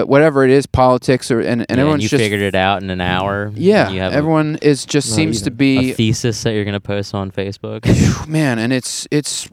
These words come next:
Speaker 1: yeah, it's just, uh, I don't know. I think it's really, really, really bad. Um,
Speaker 3: Yeah, I don't see
Speaker 1: yeah, I think it's really bad.
Speaker 3: That's another thing that always, whenever I, when I had that realization about, like, the kinda, like, grand improv that, that life is just, we're all making it up. Like, no,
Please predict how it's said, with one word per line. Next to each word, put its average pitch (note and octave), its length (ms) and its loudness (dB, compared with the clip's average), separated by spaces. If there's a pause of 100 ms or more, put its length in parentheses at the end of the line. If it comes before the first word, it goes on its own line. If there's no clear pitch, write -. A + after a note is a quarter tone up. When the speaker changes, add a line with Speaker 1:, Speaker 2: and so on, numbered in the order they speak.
Speaker 1:
yeah, C#3 280 0
it's A#2 120 -4
just, - 240 -2
uh, A#2+ 400 2 (240)
I C3+ 60 0
don't D#3+ 140 0
know. D#3 140 4
I G#2+ 80 2
think D3+ 260 -4
it's - 200 -4
really, A2+ 420 0
really, G#2+ 380 2
really G2+ 360 0
bad. F2+ 320 0 (520)
Um, G2+ 440 -2
Speaker 3:
Yeah, D#3 200 2
I E3 100 -6
don't G3 180 -6
see F3 420 -10 (100)
Speaker 1:
yeah, G2 200 -2
I - 20 -6
think A#2+ 120 -2
it's A2+ 120 -6
really G#2 140 2
bad. F#2 160 -2
Speaker 3:
That's E3 240 2
another E3+ 280 0
thing C#3+ 360 -4
that B2+ 240 0
always, B2 400 0
whenever B2 280 -2
I, A#2 180 0
when A#2+ 240 -6
I A#2+ 80 -2
had C3 180 -2
that A#2+ 100 0
realization A2+ 540 0
about, G#2+ 200 -2
like, G#2 180 -6 (100)
the G#2 140 -10
kinda, A2 200 -6
like, G2+ 140 -8
grand G#2+ 260 -8
improv G#2 340 -6
that, G2 180 -12
that F#2+ 220 -10
life G2+ 280 -6
is G2+ 120 -4
just, - 160 -12
we're G#2+ 80 2
all G#2+ 100 2
making G#2 260 -6
it G#2+ 40 -4
up. A2 80 -4
Like, A#2 120 -4
no, C3+ 240 -2